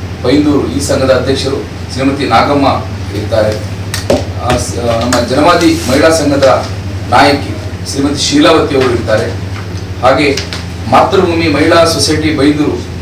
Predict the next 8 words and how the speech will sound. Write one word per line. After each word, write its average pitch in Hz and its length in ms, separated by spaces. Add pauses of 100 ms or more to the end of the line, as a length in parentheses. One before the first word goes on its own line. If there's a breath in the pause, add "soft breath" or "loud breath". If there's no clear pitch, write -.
(140)
ಇದರ, 139 160 (800)
ಆ, 127 380
ಚೀಫ್ 170 240
ಎಕ್ಸಿಕ್ಯೂಟಿವ್ - 520 (480)
ಶ್ರೀಮತಿ 143 420
ರೆಹನಾ 156 300
ಸುಲ್ತಾನ 151 480
ಇರ್ತಾರೆ 113 400